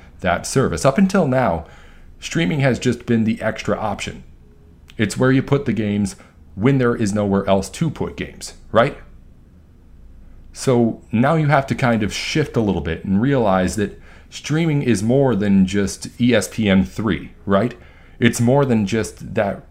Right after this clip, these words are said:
random gymnastics meet in the Big Ten that you throw on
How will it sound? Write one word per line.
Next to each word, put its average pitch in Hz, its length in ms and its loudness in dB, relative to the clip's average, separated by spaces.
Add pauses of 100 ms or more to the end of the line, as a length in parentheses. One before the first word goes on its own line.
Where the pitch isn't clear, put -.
(120)
random 107 560 4
gymnastics 95 720 0
meet 87 300 -2
in 92 80 2
the 87 60 0
Big 85 240 -4
Ten 87 160 -2
that 87 100 -4
you 90 80 0
throw 95 420 0
on 90 360 0